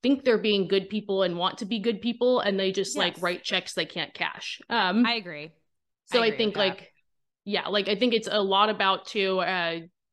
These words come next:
Speaker 1: yeah, like, show, showing, not telling, and asking, as-, asking for dates, asking for the right dates. And then I also think, like, you can't have both, um, you know, no wasted time and then not losing people. You have to pick one or the other. It's either you're gonna lose people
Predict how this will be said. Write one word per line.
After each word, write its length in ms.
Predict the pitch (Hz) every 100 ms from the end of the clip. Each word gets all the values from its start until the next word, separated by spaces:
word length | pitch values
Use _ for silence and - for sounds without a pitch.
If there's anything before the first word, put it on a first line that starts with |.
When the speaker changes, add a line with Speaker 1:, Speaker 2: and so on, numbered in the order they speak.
| _ _
Speaker 1:
yeah, 200 | 202 196
like, 240 | 190 185 - _ _ _ _ _ _ -
show, 320 | - 247 220
showing, 340 | - 240 233 233
not 200 | 202 -
telling, 300 | 202 202 190
and 80 | 170
asking, 400 | 170 - 202 -
as-, 240 | 202 196 -
asking 320 | 190 - 220
for 100 | 214
dates, 280 | 190 190 185
asking 340 | 185 - 214
for 80 | 214
the 100 | 196
right 240 | 165 185
dates. 320 | - 226 - -
And 160 | 208
then 260 | 196 190 190 _ _ -
I 80 | 214
also 200 | 240 262
think, 180 | 254
like, 260 | 214 202 - _ _ _
you 180 | 208 226
can't 360 | - 277 254
have 440 | - 208 202 185 - _ -
both, 460 | 202 208 208 - - _ _ _ _ -
um, 360 | 202 180 180 190
you 120 | 190
know, 100 | 190
no 220 | 202 220
wasted 440 | 214 214 - 220
time 420 | 185 190 185 185 190
and 140 | 185
then 180 | 180 170
not 200 | 175 -
losing 320 | 175 165 160
people. 220 | 170 165
You 80 | 185
have 120 | 208
to 60 | 208
pick 160 | 202 190
one 140 | 175
or 60 | 165
the 100 | 165
other. 180 | 151 175
It's 280 | 175 190
either 340 | 202 208 190 185
you're 140 | 180
gonna 160 | 196 180
lose 240 | 208 254
people 540 | - 247 240 226 233